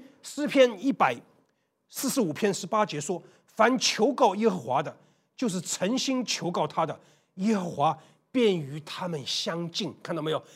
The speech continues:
你要诚心求告神的话，你必须要求告他的话，你必须要相近他，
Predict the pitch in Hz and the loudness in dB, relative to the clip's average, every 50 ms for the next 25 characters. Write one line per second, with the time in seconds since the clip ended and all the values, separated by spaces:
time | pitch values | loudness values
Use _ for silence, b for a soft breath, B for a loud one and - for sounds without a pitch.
0 | b b b 180 196 196 214 277 240 208 - - - - - 214 240 262 - 269 | b b b -4 -2 4 6 6 6 6 2 -2 -6 -6 -4 -2 0 0 0 0
1 | 269 - - - 165 190 190 214 196 175 - - - 151 180 - 190 160 B B | 0 -2 -2 -2 -4 -4 -2 0 -2 -2 -2 -4 -4 -4 -2 0 0 0 B B
2 | B B B - 170 - - _ - 330 294 - - - 277 294 302 226 - - | B B B -10 -10 -10 -10 _ 0 2 2 4 2 0 4 6 6 6 6 4
3 | - - - - - - 175 139 170 185 - - 254 180 131 131 - - 190 196 | -2 0 2 2 2 2 2 -2 -4 -2 2 4 4 4 2 0 -2 0 0 0
4 | 190 185 - 185 147 B B B B B - 160 165 160 - 208 - - 208 170 | 0 2 0 0 -2 B B B B B -8 -8 -6 -6 -6 -4 -2 0 0 0
5 | - - - 202 208 214 - 202 143 123 - - 131 123 | 2 0 0 0 0 -2 -2 -4 -6 -6 -6 -8 -8 -8